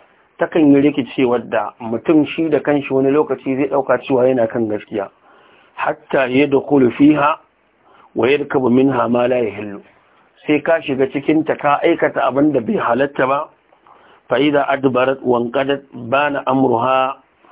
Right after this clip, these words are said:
idan ta riga ta yanke ta juya ba, to al'amarin ta sai ya bayyana. Fa alima man dakhalaha annahu kana al-khata'i. To daga lokacin ne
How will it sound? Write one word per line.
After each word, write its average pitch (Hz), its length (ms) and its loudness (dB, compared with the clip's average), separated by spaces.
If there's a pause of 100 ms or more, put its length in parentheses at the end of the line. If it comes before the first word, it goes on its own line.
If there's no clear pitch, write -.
(360)
idan 127 300 -2
ta 156 100 -2
riga 127 420 0 (760)
ta 127 80 0
yanke 135 420 0
ta 131 80 2
juya 127 320 2
ba, 120 260 2
to - 80 -2
al'amarin 120 580 0
ta 117 80 -8 (100)
sai 127 160 -2
ya 110 60 0
bayyana. 107 440 -2 (600)
Fa 117 220 0
alima 131 280 2
man 139 320 0
dakhalaha 120 760 0
annahu 120 640 0
kana 131 460 0 (800)
al-khata'i. 113 720 -4
To 123 120 -4
daga 113 240 -4
lokacin 135 480 -2
ne 104 200 -10